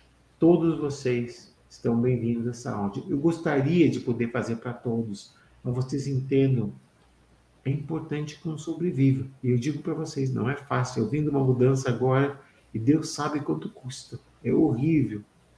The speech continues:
Falta tudo e nunca chega o suficiente. Então, se eu tô fazendo isso, eu não tô fazendo isso por uma ganância pessoal. Eu tô fazendo pra minha sobrevivência.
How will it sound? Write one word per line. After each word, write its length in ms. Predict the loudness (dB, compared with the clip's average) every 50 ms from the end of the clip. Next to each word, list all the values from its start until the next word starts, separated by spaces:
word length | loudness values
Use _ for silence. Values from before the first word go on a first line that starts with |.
| _ _ _
Falta 340 | _ 0 2 2 2 0 -2
tudo 640 | -4 -4 0 4 6 6 6 6 4 0 -2 -4 -8 -14 _ _ _
e 80 | 0 0
nunca 400 | 2 4 4 4 4 4 2 0
chega 280 | 0 0 0 0 0 -2
o 20 |
suficiente. 880 | -2 -4 -6 -8 -8 -10 -8 -2 0 2 2 2 0 -4 -10 -14 -16 -14 -14 -14 -12 -12 -14 -16 -18 -20 -20 -20 _ _
Então, 160 | _ -4 -2 0
se 80 | 0
eu 60 | 2
tô 140 | 2 2 2
fazendo 460 | 2 2 0 0 0 0 2 4 4
isso, 300 | 4 4 4 2 0 0
eu 20 | -2
não 60 | -2
tô 100 | -2 -2
fazendo 360 | -2 -2 0 0 0 -2 -2 -4
isso 100 | -4 -2
por 120 | 0 2
uma 120 | 2 2 2
ganância 540 | 2 2 2 4 4 2 2 0 -2 -4 -4
pessoal. 640 | -4 -4 -4 -2 -2 -2 -2 -2 -4 -6 -10 -16 -20 _ _ _ _ -12
Eu 60 | -10
tô 100 | -8 -6
fazendo 600 | -2 0 0 2 2 2 2 2 0 -2 -4 -8 -16 _ _ _ _ _ _ _ _ _ _ _ _ _ _
pra 220 | -2 0 2 2
minha 220 | 2 2 2 0 -2
sobrevivência. 840 | -4 -6 -4 -2 -2 -2 -2 -4 -4 -2 0 0 0 -2 -4 -12